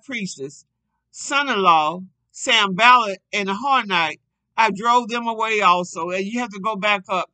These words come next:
to, uh, s-, uh, let's, let's go back up to, I think, twenty-five.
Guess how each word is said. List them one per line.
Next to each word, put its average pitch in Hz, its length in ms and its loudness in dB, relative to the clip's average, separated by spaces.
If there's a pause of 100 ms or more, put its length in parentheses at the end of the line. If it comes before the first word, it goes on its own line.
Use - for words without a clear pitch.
to, 180 560 -4
uh, 170 200 -4
s-, - 220 -16 (1080)
uh, 190 160 -2
let's, 196 280 -8
let's 214 220 -10
go 180 180 -6
back 151 300 -8
up 151 160 -12 (120)
to, 151 440 -12
I 170 100 -6
think, 180 260 -12
twenty-five. 156 680 -10